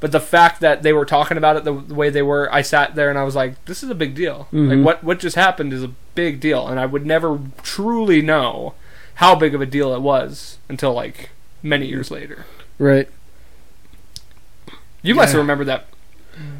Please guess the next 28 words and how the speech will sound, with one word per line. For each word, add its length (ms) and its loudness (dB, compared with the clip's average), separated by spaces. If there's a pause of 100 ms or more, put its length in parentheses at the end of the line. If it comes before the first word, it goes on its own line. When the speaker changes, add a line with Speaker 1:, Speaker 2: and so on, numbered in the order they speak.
Speaker 1:
better 220 2
than 140 -6
I 180 0
did. 340 -8
Speaker 2:
I, 580 4
well, 180 4
I 120 8
mean, 160 6
I've 180 6
watched 280 4
documentaries 760 0
and 180 -6
things 340 -6
like 200 -6
that. 200 -2
I'm 280 -6
just, 200 -10 (200)
I, 100 -8 (220)
I 100 -2
love 340 2
Pantera. 580 -6 (260)
Speaker 1:
Right. 280 2
Speaker 2:
You 80 -2
Speaker 1:
Oh, 140 8
Speaker 2:
know? 60 2
Speaker 1:
yeah. 300 0
Speaker 2:
Uh, 120 0
uh, 360 0